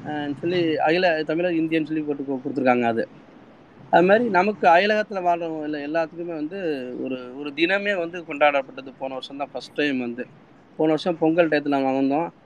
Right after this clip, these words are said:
ஆ, அந்த டேட் வந்து பன்னெண்டு ஒண்ணு ரெண்டாயிரத்தி ஒண்ணுல ஆரம்பிச்சிருக்காங்க. அந்த இது அயலக தின விழான்னு சொல்லி ஒரு விழா ஆரம்பிச்சு,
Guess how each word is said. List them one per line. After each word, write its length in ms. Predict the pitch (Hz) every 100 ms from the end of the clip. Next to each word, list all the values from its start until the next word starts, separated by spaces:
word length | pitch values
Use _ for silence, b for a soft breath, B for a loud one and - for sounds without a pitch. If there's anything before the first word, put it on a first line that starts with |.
| - _ - -
ஆ, 80 | 147 139 135 135 131
அந்த 360 | 131 165 165 165
டேட் 220 | 160 202 202
வந்து 280 | 175 180 208 -
பன்னெண்டு 460 | 165 175 185 180 202
ஒண்ணு 340 | 165 165 180 208 202
ரெண்டாயிரத்தி 480 | 160 165 160 151 143 143 135 127 123 -
ஒண்ணுல 220 | 147 160 151
ஆரம்பிச்சிருக்காங்க. 560 | 147 147 - 135 123
அந்த 200 | 120 120
இது 100 | 120 113
அயலக 320 | 139 147 135
தின 220 | 127 123
விழான்னு 300 | 123 127 127
சொல்லி 180 | - 143
ஒரு 20 |
விழா 200 | 123 131 131
ஆரம்பிச்சு, 280 | 123 123